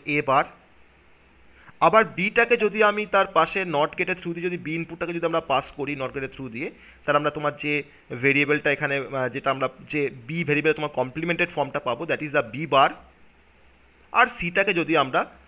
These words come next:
আবার যদি তোমার not গেটের through দিয়ে পাস করি, তাহলে আমরা সি এর রেসপেক্টে আমরা পাবো সি বার। আমার just আমি, আহ, সেটআপটাকে ফার্স্টে রেডি করে রাখলাম, আমার সেখানে বি বার লাগুক বা সি বার লাগুক না লাগুক, আমরা কিন্তু প্রতিটার জন্য আমরা এটা অপশনটা,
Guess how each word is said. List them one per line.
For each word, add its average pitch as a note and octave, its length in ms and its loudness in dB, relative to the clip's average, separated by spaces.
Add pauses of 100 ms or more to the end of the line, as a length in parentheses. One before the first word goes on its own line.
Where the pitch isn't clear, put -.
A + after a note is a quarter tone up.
(260)
আবার D#3+ 300 6
যদি E3+ 160 -4
তোমার D3+ 260 -2
not B2+ 200 -2
গেটের C#3 220 -4
through C3+ 200 -12
দিয়ে C3+ 100 -6
পাস A#2 300 -4
করি, C#3 160 -12
তাহলে E3+ 180 -2
আমরা A#2+ 180 -4
সি B2 220 -10
এর A#2 60 -4
রেসপেক্টে A#2+ 380 -8
আমরা D#3 140 -6
পাবো A2+ 260 -6
সি G#3+ 240 -8
বার। E3+ 160 4 (1300)
আমার A#3 240 4 (160)
just A3 300 -2
আমি, G3+ 300 0 (300)
আহ, D#3 480 4
সেটআপটাকে A#3 600 2
ফার্স্টে G3+ 320 0
রেডি D#3 220 2
করে D3+ 200 0
রাখলাম, C3 360 -2 (540)
আমার E3+ 200 2 (140)
সেখানে F3+ 260 -4
বি D#3 220 -8
বার F3 340 2
লাগুক D3+ 360 2 (100)
বা D#3+ 220 0
সি D3 240 -12
বার D#3 180 2 (320)
লাগুক C#3 440 4
না C3 120 2
লাগুক, C#3 240 -4
আমরা C3+ 140 -4
কিন্তু D3+ 240 -14
প্রতিটার E3 420 -8
জন্য D#3 220 -10
আমরা D#3 200 -8
এটা E3 180 -4
অপশনটা, E3 460 -8